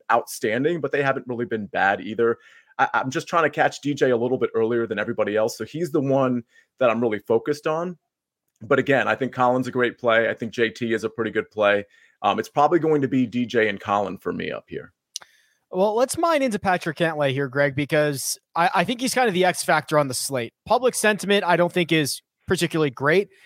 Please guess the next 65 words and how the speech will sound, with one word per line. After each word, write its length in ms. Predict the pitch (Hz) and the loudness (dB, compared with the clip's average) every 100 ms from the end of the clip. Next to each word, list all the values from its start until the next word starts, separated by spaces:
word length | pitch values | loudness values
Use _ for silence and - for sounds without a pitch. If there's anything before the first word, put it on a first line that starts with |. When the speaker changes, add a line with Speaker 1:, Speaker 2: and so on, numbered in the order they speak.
| _ | _
Speaker 2:
Thirty-ninth 460 | 180 190 175 170 156 | 0 2 4 2 0
at 60 | |
the 80 | 143 | -2
Masters, 500 | 151 175 170 170 156 | 0 0 2 0 0
did 140 | - 156 | 0 0
not 180 | 156 | 0
get 80 | 151 | 0
out 140 | 147 143 | 0 0
of 40 | |
his 120 | 135 | -4
group 180 | 147 147 | -4 -4
at 80 | - | -2
the 60 | |
match 280 | 139 147 147 | 0 2 0
play, 220 | 131 147 | 0 0
missed 240 | 143 147 - | 0 -4 -4
the 60 | |
cut 220 | - 143 135 | -2 -2 -2
at 40 | |
the 80 | 135 | -4
Players 340 | - 143 143 | -2 0 -2
from 260 | - 147 139 | -2 -2 0
the 220 | 135 131 - _ - | -2 -4 -8 _ -6
correct 520 | 147 120 135 - - | -2 0 0 -2 -12
side 300 | - 156 160 | -4 0 2
of 120 | 160 156 | 0 -2
the 80 | |
draw, 320 | 190 196 202 214 | -4 0 2 2
and 140 | 180 | 0
then 80 | 147 | -2
a 40 | |
T 160 | - 165 | -4 -4
thirty-three 880 | - 160 143 - 143 160 151 143 131 _ _ _ | 0 0 -2 -2 0 2 2 0 -2 _ _ _
at 260 | 160 156 147 | 2 2 0
the 60 | |
Genesis 480 | 139 160 156 - 135 | 0 0 0 -2 -4
Invitational. 480 | 147 127 151 147 110 | -4 0 0 0 0
That's 200 | 143 226 | 0 2
just 220 | 370 311 | 0 0
four 600 | - 233 233 226 208 180 - _ - | -2 -2 2 2 2 0 -6 _ 0
events. 680 | 151 127 139 - - - - | 2 2 0 -2 -10 -12 -4
You 120 | 147 | 0
wanna 100 | 214 | 2
look 140 | 233 | 2
at 60 | 180 | 0
the 60 | |
four 220 | 160 220 196 | -4 -2 -2
before 320 | 151 185 240 | -2 -2 0
that? 280 | 285 311 - _ _ _ | 0 -2 -4 _ _ _
Runner-up, 480 | - 208 262 254 254 | -2 0 2 2 0
T 200 | - 254 | -2 -4
four, 460 | - 247 254 254 226 | -2 -2 0 2 0
ninth, 420 | 175 190 247 254 | 0 0 0 -2
fourth, 460 | - - 247 254 - | -6 -4 0 -2 0
go 140 | 208 | 0
back 240 | 226 240 - | 2 0 2
further 180 | 233 247 | 0 0
than 180 | 214 | -2
that, 300 | 226 254 - | 2 2 0
two 160 | - 254 | -6 -6
wins. 380 | 226 233 110 - | 0 0 -2 -12
So, 180 | - 208 | 0 0
uh, 140 | 202 | 2
we're 120 | 220 240 | 0 0
not 200 | 339 | 0